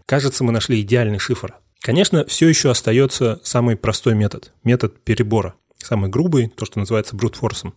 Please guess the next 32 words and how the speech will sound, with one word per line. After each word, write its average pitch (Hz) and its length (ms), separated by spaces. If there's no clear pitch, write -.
Но 131 120
это 139 120
количество 135 500
переборов, 131 680
в 123 40
зависимости 123 540
от 113 120
длины 120 260
сообщения, 107 580
может 127 240
быть 127 160
настолько 127 400
большим, 120 400
ш-, - 160
что - 160
это 143 140
не 127 140
является 131 340
вообще 120 180
каким-то 127 440
приемлемым 117 760
вариантом. 107 520
Где 165 400
минус 151 380
у 117 60
этого 98 440
способа? - 540
Где 123 340
самая 143 420
слабая 127 480
часть - 520
у 120 280